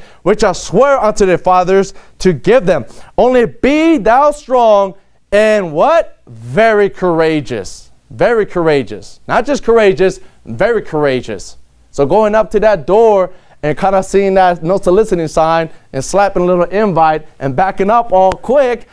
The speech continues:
to get to the next door isn't being very courageous, people. Let's just be honest with ourselves, okay? So the goal is to get you guys to start knocking those doors so you don't give up opportunities, 'cause at the end of the day, it's about saving souls.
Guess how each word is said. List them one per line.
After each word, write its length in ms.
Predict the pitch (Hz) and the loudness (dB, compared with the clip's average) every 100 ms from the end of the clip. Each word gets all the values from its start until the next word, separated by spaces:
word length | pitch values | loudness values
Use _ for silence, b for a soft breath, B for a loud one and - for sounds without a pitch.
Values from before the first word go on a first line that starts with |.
| b - | b -6
to 120 | 180 | 0
get 160 | 233 220 | 0 2
to 100 | 202 | 0
the 100 | 202 | 2
next 260 | 226 180 | 2 0
door 360 | 139 247 233 208 | 2 2 2 2
isn't 380 | 226 302 381 349 | 0 2 2 2
being 300 | 339 320 302 | 2 2 2
very 260 | 302 302 | 2 0
courageous, 580 | 277 294 285 330 247 262 | 0 0 2 2 0 -4
people. 520 | - 226 160 196 - B B - | 0 0 2 0 0 B B -4
Let's 160 | 196 | -2
just 180 | 262 220 | -2 0
be 100 | 247 | 2
honest 320 | 233 240 220 | 2 0 -2
with 160 | 196 196 | 0 2
ourselves, 680 | 196 165 175 254 208 185 160 | 0 0 0 0 0 -2 -4
okay? 380 | 160 202 269 - B B B B B | -2 0 0 -2 B B B B B
So 160 | - 220 | 0 2
the 120 | 214 | 2
goal 280 | 175 277 262 | 2 2 2
is 100 | 240 | 0
to 80 | 226 | -4
get 220 | 160 247 | -4 -4
you 60 | 196 | -2
guys 240 | 247 233 | 0 0
to 80 | 202 | -2
start 260 | - 220 196 | -2 0 2
knocking 400 | 262 339 254 214 | 2 2 2 2
those 180 | 185 | 2
doors 300 | 139 190 226 | 2 0 0
so 80 | 208 | 0
you 80 | 196 | 0
don't 220 | 262 349 | 2 2
give 120 | 254 | 2
up 220 | 220 202 156 | 2 0 -4
opportunities, 560 | 165 180 220 233 226 | -4 0 2 2 0
'cause 160 | 202 175 | 0 -2
at 100 | 165 | 0
the 80 | 220 | 2
end 120 | 262 | 2
of 120 | 196 | 2
the 60 | 240 | 2
day, 220 | 233 208 | 2 0
it's 100 | 170 | 0
about 300 | 170 180 170 | 0 0 0
saving 420 | 185 208 180 180 | 0 2 0 -4
souls. 560 | - 190 214 131 107 | -2 -2 0 -4 -8